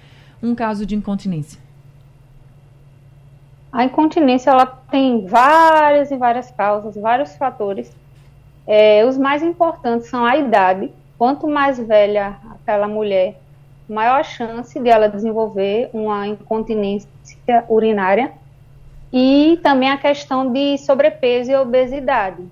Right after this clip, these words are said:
Speaker 2: porque aí tá forçando o assoalho pélvico daquela mulher. Eu tô falando muito de mulher porque é mais comum em mulher, mas
Speaker 1: Sim.
Speaker 2: homem também tem incontinência urinária.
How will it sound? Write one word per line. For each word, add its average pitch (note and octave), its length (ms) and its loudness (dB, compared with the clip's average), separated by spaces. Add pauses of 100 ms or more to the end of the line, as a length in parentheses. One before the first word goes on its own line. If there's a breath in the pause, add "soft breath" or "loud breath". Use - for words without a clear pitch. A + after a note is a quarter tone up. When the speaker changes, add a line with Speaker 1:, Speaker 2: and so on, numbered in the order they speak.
(120)
Speaker 2:
porque G#3+ 440 -6
aí A#3 560 -4
tá A#3 100 0
forçando C4 580 -4
o C4+ 40 0
assoalho B3 480 -2
pélvico A3+ 420 -2 (720)
daquela A3 380 -2
mulher. A3 380 0
Eu D#4 60 0
tô D#4+ 120 -2
falando D#4 320 -2
muito E4 240 -6
de C#4+ 100 -4
mulher C4 320 -2
porque - 220 -8
é D4 40 -4
mais D4 200 -6
comum C#4 240 -6
em C#4 80 -2
mulher, D4+ 340 0
mas G3 160 -8
Speaker 1:
Sim. G#3 140 -2
Speaker 2:
homem C#4 240 -2
também C#4 400 -6
tem D#4+ 140 -8
incontinência D4+ 640 -8
urinária. C#4 440 -4